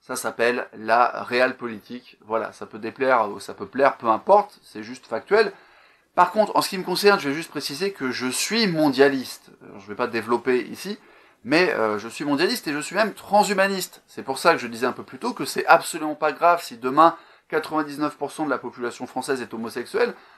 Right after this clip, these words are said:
parce que de toute manière, on a les moyens technologiques pour fabriquer des petits fœtus dans des laboratoires et ensuite les délivrer à des couples homosexuels qui pourront s'en occuper.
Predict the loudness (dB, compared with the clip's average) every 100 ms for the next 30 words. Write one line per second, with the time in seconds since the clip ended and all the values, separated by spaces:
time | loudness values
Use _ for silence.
0 | 0 0 2 -4 -4 -6 -6 2 4 8
1 | 8 8 6 4 2 2 -2 -6 -4 -4
2 | -6 -10 -14 _ _ _ _ -2 0 0
3 | 2 4 4 2 -4 -2 -2 -4 -12 -8
4 | -8 -8 -16 -16 -16 0 4 6 6 6
5 | 6 8 8 10 8 4 -4 -8 -4 0
6 | 0 0 -2 -2 4 4 4 0 -10 -10
7 | -10 -10 -4 -2 -4 -8 -2 0 0 -2
8 | -4 -4 -4 2 2 2